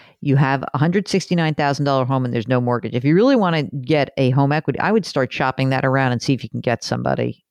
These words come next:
to write that loan. He goes on to say the other source could be I R As. He's got two I R A accounts, um, but he was worried about pulling money out and paying the taxes associated with it.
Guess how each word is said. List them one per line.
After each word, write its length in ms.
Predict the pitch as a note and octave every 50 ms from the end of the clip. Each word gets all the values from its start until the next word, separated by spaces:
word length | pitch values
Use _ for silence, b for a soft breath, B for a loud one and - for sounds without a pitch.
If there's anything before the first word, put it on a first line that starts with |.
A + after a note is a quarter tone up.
| _
to 360 | - - A#2+ A#2+ A#2+ - - - _ -
write 280 | B2+ B2+ B2 B2 - _
that 200 | - A#2+ B2 -
loan. 400 | A2+ B2+ B2 A#2+ A#2+ A#2 A2+ A#2 - _ _ _ _
He 180 | - D#3+ G3+
goes 240 | G3 D4 D#4+ E4 -
on 220 | A3+ F#3 F3+ F3 E3+
to 100 | F3 D#3
say 240 | - - C#3 C3
the 200 | B2+ B2 F3+ - -
other 200 | F3+ F#3 A3 A3+
source 540 | - - E3+ D3+ C#3 C#3 C#3 - - - - _
could 180 | - - C#3+ A2+
be 320 | - B2+ B2 A#2 - _ _ _ -
I 160 | C3 B2+ A#2+
R 180 | A#2 A2 - - -
As. 120 | - -
He's 160 | - C3 A#2+ -
got 240 | - C3 B2 - - _ _ -
two 260 | - - G#3 F#3 E3
I 180 | C3+ B2+ B2+
R 160 | C3 C3 B2 C3+
A 140 | C#3 C#3
accounts, 640 | C#3 C#3 - - G#2+ G#2+ G2 G2+ A2 - - - - B B B B B B B B B B -
um, 280 | C3+ C3 B2+ B2 B2
but 160 | A#2+ D3 D3
he 80 | D3 D3
was 180 | C#3+ C#3 B2+ C#3+
worried 360 | D#3+ F#3+ F#3+ F#3 F#3 F3+ E3+
about 400 | D3+ C#3+ C3+ C3+ C3+ C3+ - - _ _
pulling 320 | - - F#3 F#3+ F#3 F3+ E3+
money 320 | E3 D#3 D3 C#3+ C#3 - -
out 380 | C3 C3+ C3 C3+ C3+ C#3 C3+ - -
and 300 | - A#2 A2+ G#2+ G2+ F2+
paying 540 | - - D#3 C#3+ D3 D3 C#3+ C#3+ C#3+ C#3 - -
the 240 | - B2+ B2 A#2 - -
taxes 460 | - - A#2 A#2 - - B2+ A2+ B2
associated 800 | A#2+ - - - D#3+ D#3 C#3 - - D3 C3+ C3 B2 B2+ A#2+ B2
with 180 | B2+ B2 A2+
it. 180 | C3 B2 - -